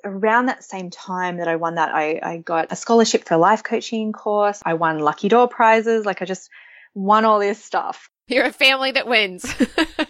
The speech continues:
Speaker 1: Yes, I was in the zone of winning, right? But at the end of the competition, I slept on my mum's couch for a couple of weeks because we didn't have a house to live in <laughs> anymore. And we had to decide where we wanted to live.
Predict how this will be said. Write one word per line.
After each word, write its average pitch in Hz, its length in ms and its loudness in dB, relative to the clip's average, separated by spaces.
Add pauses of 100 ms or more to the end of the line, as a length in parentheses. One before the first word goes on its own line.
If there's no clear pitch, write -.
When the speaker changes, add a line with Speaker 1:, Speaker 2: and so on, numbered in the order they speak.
(300)
Speaker 1:
Yes, 226 380 2
I 262 40 0
was 269 100 -2
in 359 180 -4
the 330 100 -6
zone 226 300 2
of 202 100 -6
winning, 175 340 -10
right? 170 280 -4
But 240 160 -6 (100)
at 294 140 -4
the 302 180 -2
end 330 200 0
of 392 100 0
the 370 80 0
competition, 180 880 -6 (140)
I 226 540 4
slept - 280 0
on 311 60 0
my 330 80 -2
mum's 208 240 0
couch 175 320 -2
for - 80 -8
a 175 60 -6
couple - 240 -8
of 156 60 -2
weeks - 500 -4
because - 240 -6
we 226 80 6
didn't 302 160 6
have 277 120 0
a - 40 -6
house - 460 -2
to 165 60 0
live 156 140 2
in 160 120 4
<laughs> 208 120 2
anymore. 185 400 6 (420)
And 170 80 -10
we 185 80 -2
had 185 140 2
to 180 60 -6
decide 175 420 0
where 160 160 2
we 165 80 -2
wanted 160 280 -8
to 170 120 -6
live. 247 300 -4